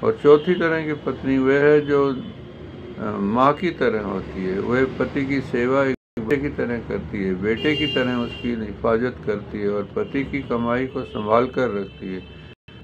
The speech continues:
पांचवी तरह की पत्नी बहन की तरह होती है। वह अपने पति के प्रति वफादार होती है तथा वह बहन की तरह सेवादार और अपने दायरे में रहने वाली होती है।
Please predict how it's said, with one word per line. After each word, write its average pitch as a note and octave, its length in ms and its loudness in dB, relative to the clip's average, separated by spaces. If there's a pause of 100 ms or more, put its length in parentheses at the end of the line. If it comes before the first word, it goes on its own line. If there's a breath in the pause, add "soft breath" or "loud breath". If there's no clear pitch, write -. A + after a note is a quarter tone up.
पांचवी D3 380 4
तरह D#3 300 4
की D3+ 100 -2
पत्नी C#3 440 -2
बहन B2 340 0
की C3 140 -4
तरह G#2+ 300 -2
होती G#2 360 -8
है। G#2+ 100 -2
वह A#2+ 160 2
अपने B2+ 260 -2
पति C#3 380 -4
के D3 140 -2
प्रति C3 460 -4
वफादार C3 680 2
होती C#3+ 320 -4
है D3+ 80 -4
तथा B2 360 -4
वह A#2+ 180 0
बहन B2 340 -2
की C3+ 160 -8
तरह B2 320 -4
सेवादार C3+ 720 0
और C3+ 160 -2
अपने A2+ 340 -2
दायरे A2+ 380 2
में B2 160 -2
रहने G#2 300 -6
वाली G2+ 360 -2
होती G2 340 -10
है। F#2 120 -8